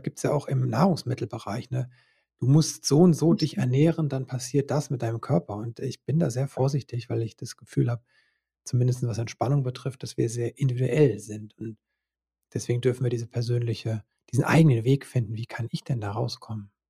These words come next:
Speaker 2: Mhm.
Speaker 1: Ja, also das finde ich
Speaker 2: Ja,
Speaker 1: wirklich
Speaker 2: voll wichtig. Und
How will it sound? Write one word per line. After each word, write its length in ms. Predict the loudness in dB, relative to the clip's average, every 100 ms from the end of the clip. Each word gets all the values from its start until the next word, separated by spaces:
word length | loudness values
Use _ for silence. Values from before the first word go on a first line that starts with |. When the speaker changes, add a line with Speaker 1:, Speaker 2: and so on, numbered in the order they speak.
| _ _ _ _ _ _ _ _ _ _ 8
Speaker 2:
Mhm. 240 | 10 10
Speaker 1:
Ja, 180 | 8 6 2 -20 _
also 160 | -4 -4
das 140 | -6
finde 260 | -6 -4 2
ich 100 | 10
Speaker 2:
Ja, 240 | 12 10 8
Speaker 1:
wirklich 20 |
Speaker 2:
voll 200 | 6 8
wichtig. 420 | 4 2 0 4
Und 420 | 6 6 4 -12